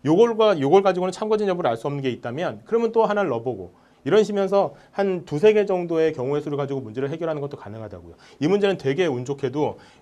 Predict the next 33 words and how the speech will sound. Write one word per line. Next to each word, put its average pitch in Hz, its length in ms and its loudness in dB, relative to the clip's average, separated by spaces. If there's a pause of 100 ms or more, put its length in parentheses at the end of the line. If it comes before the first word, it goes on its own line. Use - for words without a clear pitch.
요렇게 208 760 4
하나, 233 520 0
요걸 170 380 6
위해서 170 220 2
하나 180 180 0
정리했더니 139 680 -2
이것만 160 340 0
가지고도 143 320 0
나머지가 127 420 -4
쫙 147 140 -8
안 107 140 -10
된다는 131 320 -6
게 120 80 -8
나오는 127 320 -6
경우가 117 260 -6
되는 101 180 -12
거거든요. 107 420 -8 (280)
세라가 233 320 2
마주보는 170 380 2
자리는 156 260 0
비어있는가? 123 600 -2 (160)
아니잖아요. 120 640 0 (100)
그죠? 120 260 -8 (240)
근데 196 280 4
비어있다는 208 580 4
게 175 480 0
이, 156 60 -4
이것만 190 920 0
유일한 185 380 2
경우의 151 240 0
수는 160 180 -4
아니지만 131 400 -4
하여튼 220 340 -2